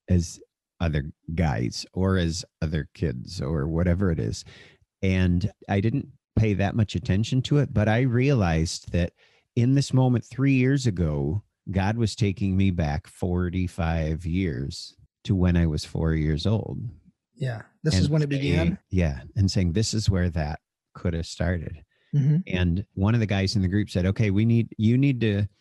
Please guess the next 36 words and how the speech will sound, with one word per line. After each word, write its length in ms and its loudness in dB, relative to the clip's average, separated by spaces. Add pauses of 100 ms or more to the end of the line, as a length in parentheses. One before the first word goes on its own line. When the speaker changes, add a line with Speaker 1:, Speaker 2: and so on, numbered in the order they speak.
Speaker 1:
to 120 -6
pray, 560 0
and 160 4
you 100 2
need 200 2
to 80 0
confess 920 -2
and 160 4
ask 300 0
forgiveness 840 0
for 200 -2
believing 500 2
this 240 0
lie 380 2
about 300 -8
yourself." 540 -10 (420)
Speaker 2:
Mm. 320 0 (320)
Speaker 1:
It 60 4
was 200 4
a 80 4
really 540 4
potent 420 0
moment. 440 2
And 180 2
so 180 2
sometimes, 640 0
you 100 0
know, 280 2
a 80 0
conversation 600 -2
like 160 -4
one, 300 0
the 80 0
one 180 4
we're 160 4
having 380 0